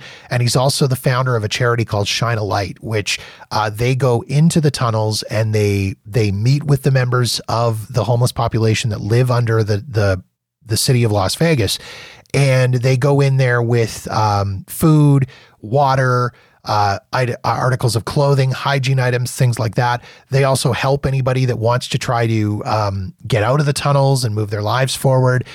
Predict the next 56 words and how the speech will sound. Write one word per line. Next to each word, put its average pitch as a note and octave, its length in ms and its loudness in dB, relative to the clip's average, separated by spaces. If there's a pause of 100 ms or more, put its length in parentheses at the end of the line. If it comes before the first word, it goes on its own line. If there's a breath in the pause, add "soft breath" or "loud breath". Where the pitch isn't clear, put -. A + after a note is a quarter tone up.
(240 loud breath)
Um, G#2+ 540 -2
so - 220 0
he, D#3+ 340 0
he F3+ 240 2
wrote E3+ 220 4
a, B2 200 0
a B2 60 0
couple F3 340 -2
of D#3 60 4
great B2+ 240 2
books, A#2 320 -2
and A#2 220 0
Dark C#3 240 0
Days, C3+ 180 -2
Bright B2 240 -4
Nights A2 260 -4
is A#2 140 -2
the, G#2+ 240 -2
the A2+ 80 -2
book A2+ 200 -2
that G#2+ 100 -4
I A2 100 0
read, G#2 320 0 (400 loud breath)
um, G#2 400 -2
and A#2 160 -2
I A#2+ 80 -2
had A#2 260 -2
him A2+ 160 0
on G#2+ 140 -2
to G2 80 -6
talk G#2+ 300 -2
about. G#2+ 240 0
It G2 40 -4
was G#2 160 -2
a, A#2 320 -2 (140)
a - 60 -10
fascinating C3 720 -4
conversation. G2 640 -2
So - 140 -2
looking B2+ 240 2
forward A2 220 0
to G2 40 -6
sharing G#2 360 -2
that A2+ 200 -2
with C3 200 -4
you A#2+ 100 0
again, A#2 320 -2
or A2 120 -4
resharing A#2 580 0
that A2 140 -2
one A2 120 -4
with G2+ 180 -2
you. A2+ 100 2 (460 loud breath)
Uh, A#2+ 140 0
Dennis E3 360 0
Blair, C3 480 0